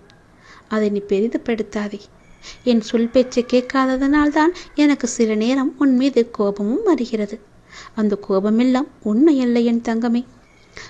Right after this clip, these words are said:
உன்னை பெற்றெடுத்த தாய் தந்தை உன் மீது கோபம் கொள்ள மாட்டாரா? அப்படிதான் நானும். தன் பிள்ளையை வழிநடத்து செல்வதற்காக நான் இப்படி செய்கிறேன். அதே நேரம் நீ தடுமாறும் போது தாங்கி பிடித்து கொள்வதும்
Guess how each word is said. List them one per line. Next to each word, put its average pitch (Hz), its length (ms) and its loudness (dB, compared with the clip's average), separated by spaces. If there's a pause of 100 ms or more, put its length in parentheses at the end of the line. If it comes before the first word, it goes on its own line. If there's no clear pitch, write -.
(100)
உன்னை 233 320 4
பெற்றெடுத்த 277 760 0
தாய் 269 300 -2
தந்தை 262 420 0 (240)
உன் 233 240 4
மீது 269 400 0 (100)
கோபம் 269 340 0
கொள்ள 254 260 0
மாட்டாரா? 247 480 -2 (640)
அப்படிதான் 202 580 0
நானும். 233 360 -4 (480)
தன் 220 240 2
பிள்ளையை 226 440 4
வழிநடத்து 254 640 2 (220)
செல்வதற்காக 269 720 0 (260)
நான் 233 360 0
இப்படி 233 300 0
செய்கிறேன். 202 540 -2 (640)
அதே 208 300 2
நேரம் 269 320 2 (460)
நீ 294 200 6
தடுமாறும் 294 640 2
போது 254 420 0 (280)
தாங்கி 220 340 0
பிடித்து 277 480 0
கொள்வதும் 285 520 2